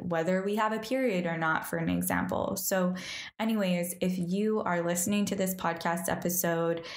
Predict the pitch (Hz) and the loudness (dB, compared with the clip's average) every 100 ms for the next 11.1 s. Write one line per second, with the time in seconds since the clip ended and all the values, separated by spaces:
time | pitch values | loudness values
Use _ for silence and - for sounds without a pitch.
0 | - - _ - 185 185 180 175 170 175 | -14 -16 _ -2 -2 0 0 2 0 0
1 | 180 - 175 170 165 - 170 170 165 - | 0 2 2 2 0 0 2 2 2 0
2 | 170 180 170 175 - 165 165 165 170 - | 0 0 0 0 0 0 2 0 -2 -2
3 | 170 170 170 165 156 165 170 233 196 185 | 0 0 0 0 -2 0 2 2 2 0
4 | 185 170 160 165 180 180 156 160 160 - | 2 2 2 2 2 2 2 2 0 -2
5 | - - _ - 190 202 180 170 175 208 | -12 -20 _ -6 -2 2 2 2 0 0
6 | 214 233 254 277 269 - - - 190 185 | 0 2 2 0 -2 -6 -12 -8 0 2
7 | 175 175 170 - 180 180 190 185 180 - | 4 2 0 0 0 2 2 2 0 0
8 | 180 175 180 180 170 175 170 170 180 - | 0 2 0 2 2 2 2 2 2 2
9 | 185 185 - 185 185 180 180 180 - 180 | 2 0 0 0 0 0 0 0 0 2
10 | 185 208 196 175 - 170 175 - 170 170 | 2 2 0 0 0 0 0 -2 0 2
11 | 170 | 0